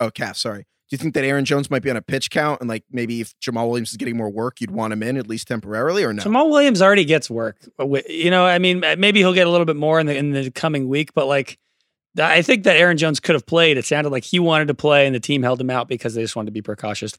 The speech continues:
Speaker 1: I think if you have Aaron Jones on your team, you one hundred percent want Jamal Williams
Speaker 2: Yeah.
Speaker 1: because you'll miss, you'll get eighty percent of the value if Aaron Jones is
Speaker 2: The
Speaker 1: out.
Speaker 2: thing
Speaker 1: And
Speaker 2: is, is
Speaker 1: now
Speaker 2: I
Speaker 1: that he
Speaker 2: think
Speaker 1: has
Speaker 2: Jamal
Speaker 1: an injury,
Speaker 2: Williams should
Speaker 1: get
Speaker 2: be on someone's team without Aaron Jones being hurt anyway.
Speaker 1: Yes, but he really wasn't until today.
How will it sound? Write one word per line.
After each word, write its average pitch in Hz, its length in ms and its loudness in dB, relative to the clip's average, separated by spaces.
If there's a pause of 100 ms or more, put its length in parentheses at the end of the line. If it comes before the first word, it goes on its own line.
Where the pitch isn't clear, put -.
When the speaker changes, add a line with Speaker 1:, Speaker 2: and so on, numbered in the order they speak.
Speaker 1:
I 156 160 -4
think 226 220 -2
if 262 140 -4
you 226 160 2
have 175 340 0
Aaron 156 240 2
Jones 131 320 0
on 156 80 -2
your 165 100 -2
team, 190 440 -4 (100)
you 147 80 -2
one 143 180 0
hundred 139 400 -2
percent 127 440 -4
want 117 320 -2
Jamal 110 280 -4
Williams 92 560 -14
Speaker 2:
Yeah. 113 60 -10 (140)
Speaker 1:
because 101 260 -8 (180)
you'll 127 180 -2
miss, 120 460 -4
you'll 127 140 -2
get 120 200 -4
eighty 117 220 -2
percent 110 480 -4
of 107 140 -10
the 107 80 -12
value 101 500 -8
if 110 200 -12
Aaron 101 180 -10
Jones 98 280 -12
is - 120 -20
Speaker 2:
The 196 60 0
Speaker 1:
out. 196 80 2
Speaker 2:
thing 269 180 6
Speaker 1:
And 247 60 6
Speaker 2:
is, 170 100 0
is 165 60 0
Speaker 1:
now 175 80 6
Speaker 2:
I - 20 6
Speaker 1:
that 214 60 4
he - 0 -
Speaker 2:
think 214 160 4
Speaker 1:
has 143 60 4
Speaker 2:
Jamal 160 140 6
Speaker 1:
an 156 60 4
injury, 156 200 6
Speaker 2:
Williams 147 180 4
should - 100 -2
Speaker 1:
get 117 60 0
Speaker 2:
be 143 100 2
on 131 140 0
someone's 123 420 -2
team 123 300 -2
without 117 420 -2 (200)
Aaron 113 200 -4
Jones 107 280 -4
being 107 180 -6
hurt 104 160 -8
anyway. 98 260 -8 (920)
Speaker 1:
Yes, 120 280 -4
but 143 120 -4
he 151 40 0
really 320 160 0
wasn't 202 280 -2
until 107 200 -10
today. 104 320 -8